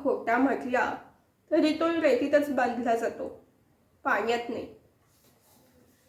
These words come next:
तिच्याही नकळत ती एक पाऊल रेतीत रुतवते. पाण्यातलं पाऊल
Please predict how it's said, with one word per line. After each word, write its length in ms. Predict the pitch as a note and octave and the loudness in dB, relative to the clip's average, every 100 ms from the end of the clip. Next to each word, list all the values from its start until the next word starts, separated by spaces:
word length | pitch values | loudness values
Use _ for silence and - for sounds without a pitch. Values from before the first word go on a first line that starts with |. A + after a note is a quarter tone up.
| - | 4
तिच्याही 560 | F4 D#4 F#4 G4 F#4+ G#4 | 6 6 4 2 4 8
नकळत 680 | F#4+ E4 - D#4+ D#4+ C4 | 8 8 6 8 8 8
ती 400 | C4 E4+ E4+ C4+ | 4 6 6 4
एक 60 | C#4 - | 0 2
पाऊल 260 | D#4 D4+ D#4+ | 4 6 6
रेतीत 460 | F4 A#3 C4 B3+ C4 | 6 6 4 -4 -4
रुतवते. 580 | A3+ G3+ G3 - - - _ _ _ _ _ _ _ _ _ _ _ | -4 -4 -4 -6 -18 -20 _ _ _ _ _ _ _ _ _ _ _
पाण्यातलं 580 | A#3+ G#3 A3 G#3+ B3 B3 | 0 2 0 -2 -2 -2
पाऊल 380 | - A#3 A3+ | 0 0 0